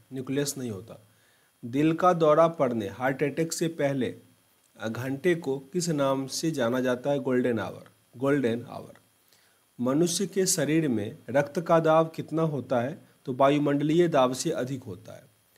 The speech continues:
वायुमंडलीय दाब से अधिक होता है। ज्यों-ज्यों ऊपर जाएंगे तो क्या होता है, वायुमंडलीय दाब कम होता जाएगा और हमारे शरीर का रक्त का दाब जो होता है वो बढ़ता चला जाता है,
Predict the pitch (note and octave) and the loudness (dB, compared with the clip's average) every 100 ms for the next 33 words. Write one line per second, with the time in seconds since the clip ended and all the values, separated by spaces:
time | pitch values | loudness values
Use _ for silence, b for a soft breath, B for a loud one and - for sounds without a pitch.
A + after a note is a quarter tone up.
0 | _ B2 C3 D3+ D3 D3 D3 E3 E3+ C#3 | _ -2 2 2 2 2 2 4 4 4
1 | B2+ B2 E3 - B2+ C#3 - G2 G2 F#2 | 2 2 -4 -4 -4 -4 -4 -8 -10 -14
2 | - b b - B2+ D3 D3+ E3 D#3+ D#3 | -14 b b -12 0 2 4 2 2 -2
3 | D3 E3+ D#3+ C#3+ B2+ B2+ D#3 E3+ D3 C#3+ | 0 2 4 4 2 0 -4 -10 -8 2
4 | D3+ C#3 C#3 C#3+ C3+ C3+ C3+ C3 C3+ D3+ | 4 4 0 -2 0 0 0 -2 0 0
5 | D3+ C3+ C3 C#3+ D#3 D3 C3+ A#2+ A2 A2+ | 2 0 0 -2 -2 -2 -2 0 0 0
6 | C3 F#3+ b b b - C3+ C3 C3 C#3 | -4 -8 b b b 0 0 2 2 2
7 | D3 - C#3 D3+ D#3 D3+ C#3 - - C#3+ | 2 0 -2 -2 0 2 0 -2 -2 0
8 | A#2+ C3 C#3 C#3 C3 C#3+ C3 B2+ C3 A2+ | 2 2 2 -4 -4 -6 -2 -2 -2 -4
9 | G#2 F2+ F2+ G2 G2+ | -6 -8 -12 -16 -20